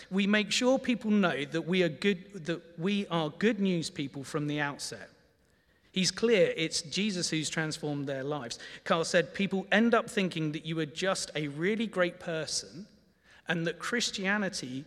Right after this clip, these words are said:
can't be for them because they're not as good as you." That's what he wants to guard against. He doesn't want people thinking we're just nice people and that's our example. No, we're saved people.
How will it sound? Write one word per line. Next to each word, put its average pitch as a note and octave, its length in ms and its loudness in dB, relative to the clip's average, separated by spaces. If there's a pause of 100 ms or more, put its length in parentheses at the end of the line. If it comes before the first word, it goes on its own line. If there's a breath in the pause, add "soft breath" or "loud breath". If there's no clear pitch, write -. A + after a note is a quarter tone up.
can't D#3+ 300 -4
be E3+ 220 -2
for - 160 -12
them C3+ 340 -10 (280 loud breath)
because F3 300 -2
they're F3 140 6
not D#3+ 200 0
as D3+ 100 -4
good A3+ 160 -2
as G3 180 -4
you." A2 80 -14 (460 soft breath)
That's A#3+ 240 2
what B3 80 2
he A3+ 80 4
wants A3+ 260 2
to G#3 60 -6
guard A#3+ 260 -2
against. A3+ 400 -4
He G3 60 -4
doesn't G#3+ 420 2
want G#3+ 260 2
people F#3+ 280 -4
thinking E3 400 -4
we're G3+ 100 2
just G3+ 240 0
nice F3+ 240 -2
people - 380 -4 (1120)
and D#3+ 160 -4
that's E3+ 240 -2
our D#3 180 -2
example. C3 640 -6 (1120)
No, F3 140 -6
we're F3 160 2
saved F#3+ 720 0
people. A#2+ 320 -12